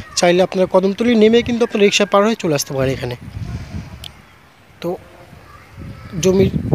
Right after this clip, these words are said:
সীমানাটা দেখতে পাচ্ছেন যে এখান থেকে শুরু করে, জমির সীমানাটা শুরু করে, আ, লাস্ট ওখানে। আ, জমিটা স্কয়ারের মধ্যে আছে, দুই সাইড দিয়ে রাস্তা আছে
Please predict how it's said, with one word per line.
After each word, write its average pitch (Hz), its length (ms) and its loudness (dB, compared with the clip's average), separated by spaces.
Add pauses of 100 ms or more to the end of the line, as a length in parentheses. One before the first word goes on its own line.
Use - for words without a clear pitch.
(140)
সীমানাটা 196 500 2
দেখতে 185 240 -6
পাচ্ছেন 180 280 -4
যে 202 80 0
এখান 180 200 -2
থেকে 170 120 -6
শুরু 180 240 2
করে, 185 320 0 (180)
জমির 170 200 -2
সীমানাটা 185 560 0 (760)
শুরু 180 260 -6
করে, 196 280 -4
আ, 160 240 -4
লাস্ট 175 480 -2
ওখানে। 185 440 -4 (840)
আ, 151 120 0
জমিটা 208 600 2
স্কয়ারের 190 580 0
মধ্যে 190 340 -2 (420)
আছে, 180 300 -2 (1120)
দুই 190 340 -2 (580)
সাইড 180 300 0
দিয়ে 170 240 2
রাস্তা 151 340 -2
আছে 131 240 -4